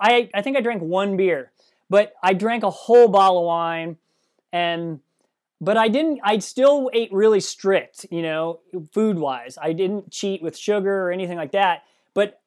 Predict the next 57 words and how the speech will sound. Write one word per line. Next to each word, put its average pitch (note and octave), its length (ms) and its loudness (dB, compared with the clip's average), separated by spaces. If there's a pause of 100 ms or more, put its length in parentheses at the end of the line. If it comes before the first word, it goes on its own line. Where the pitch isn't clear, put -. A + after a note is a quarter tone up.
(160)
about F#3 260 0
a F#3 80 0
week G#3 320 -4
later, F3+ 760 -2 (600)
I, E3 220 -2 (180)
it E3 200 -8
totally G3 380 0
flared F3 400 0
up, C#3+ 300 -2 (600)
or D#3+ 60 -10
maybe F3 300 -4
less E3+ 240 -2
than D3+ 80 -10
a C#3+ 40 -10
week. C#3 360 -12 (200)
Like, D#3 280 -8
it, D#3+ 200 -4
I D3+ 120 -4
had E3 180 -2
another D#3+ 300 -2
flare-up, D3+ 580 -2 (260)
and F#3 120 -2
that B3+ 120 2
was C#4+ 100 0
the B3+ 60 4
last A#3+ 260 2
flare-up G#3+ 260 2
I've E3+ 100 -2
had. D3 300 -6 (340)
Like, E3+ 300 -6
after A3 260 2
that, A3+ 300 2
I - 20 2
was F3 120 0
like, E3+ 100 0
"Okay, F#3 380 0
no F3+ 160 -4
more F3 400 -4
full F3+ 180 -2
bottle D#3+ 300 0
of D3 40 -8
wine." D3+ 520 -8
Like, D#3 180 -6
I G#3+ 100 -2
don't C4+ 240 0
normally A3 460 0
drink F#3+ 280 -2
that A#3+ 140 2
much, C4 220 -4
but A3 80 -2
I F#3 60 0
was F#3 100 -6
just G#3 200 -6
so C4 180 6
excited G3 560 0
to, F3 80 -4
like, D#3 280 -4